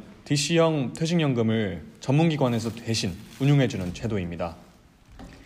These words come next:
디씨형 퇴직연금은 직원의 퇴직금을 직원이 원하는 곳에 투자해 운용하고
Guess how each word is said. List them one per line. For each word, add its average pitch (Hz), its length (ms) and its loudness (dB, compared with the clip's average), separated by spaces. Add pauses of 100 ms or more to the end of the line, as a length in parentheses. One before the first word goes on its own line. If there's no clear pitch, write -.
(680)
디씨형 190 360 4
퇴직연금은 165 800 2 (300)
직원의 175 380 4
퇴직금을 156 720 2
직원이 143 320 2
원하는 131 340 4
곳에 120 200 -2
투자해 120 380 0
운용하고 104 640 -2